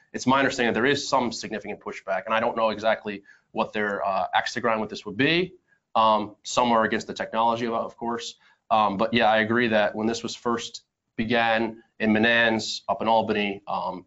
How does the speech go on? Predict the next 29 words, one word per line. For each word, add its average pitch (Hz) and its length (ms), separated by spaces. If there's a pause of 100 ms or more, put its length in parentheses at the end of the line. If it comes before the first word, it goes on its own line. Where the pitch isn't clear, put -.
back 104 200
in, 107 120
I 101 60
think - 80
it 139 80
was 117 100
January, 95 480 (360)
initially 107 320
rolled 101 220
out, 101 220 (260)
I - 40
think 123 120
most 127 300
people 113 160
were 110 100
saying, 104 480
"Oh, 107 320
this 101 100
is 113 80
gonna 113 140
start 110 220
in 110 40
Albany 127 360
and 113 80
it's 110 100
gonna 117 140
end 117 160
in 104 80
Albany." 85 400